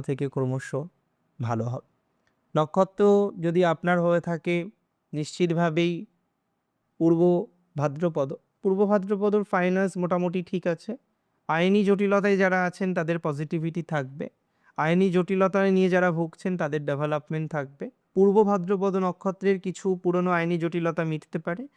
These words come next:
সিভিল কেসে সমাধানযোগ্য জায়গা আসবে, জমি জমা বিষয়ে পজিটিভিটি আছে, কিছু জমি পাবেন, উত্তরাধিকার সূত্রে কিছু প্রাপ্তিযোগ থাকতে পারে, যেখানে খুব স্লো মুভমেন্ট হচ্ছিল লিগ্যাল ইস্যুসগুলো সেগুলো ঠিকঠাকভাবে চলবে। এমনিতেও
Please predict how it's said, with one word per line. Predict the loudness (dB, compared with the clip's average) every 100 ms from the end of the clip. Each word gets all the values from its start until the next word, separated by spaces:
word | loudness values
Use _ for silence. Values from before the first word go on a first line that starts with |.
| _ _
সিভিল | 0 4 4 2 4
কেসে | 2 2 0 0 2
সমাধানযোগ্য | 0 0 0 0 -2 -2 0
জায়গা | 0 0 0 -2
আসবে, | -2 -6 -10 -12 _ _ -8
জমি | 0 4 4
জমা | 4 2 2
বিষয়ে | 0 0 2 2 0
পজিটিভিটি | -2 -2 -2 -2 0 0 0
আছে, | -4 -14 -14 _ _ _
কিছু | -2 -2
জমি | 0 2 2 2
পাবেন, | 0 0 -2 -4 -10 _ -8
উত্তরাধিকার | -6 -2 2 4 2 0 -2
সূত্রে | -2 -2 -2 -2
কিছু | -2 -2
প্রাপ্তিযোগ | -2 -4 -2 -2 -2 -2 -6
থাকতে | -6 -6 -4
পারে, | -4 -4 -10 _ _ -4
যেখানে | 0 2 2
খুব | 0 -2
স্লো | 2 4 6
মুভমেন্ট | 4 2 0 2 0
হচ্ছিল | -2 -2 0 2
লিগ্যাল | 2 2 0
ইস্যুসগুলো | 0 -4 -2 -4 -2
সেগুলো | -4 -4 -4
ঠিকঠাকভাবে | -6 -4 -2 0 -2 -2
চলবে। | -2 -4 -6 -12 _ _ _ -6
এমনিতেও | 0 2 4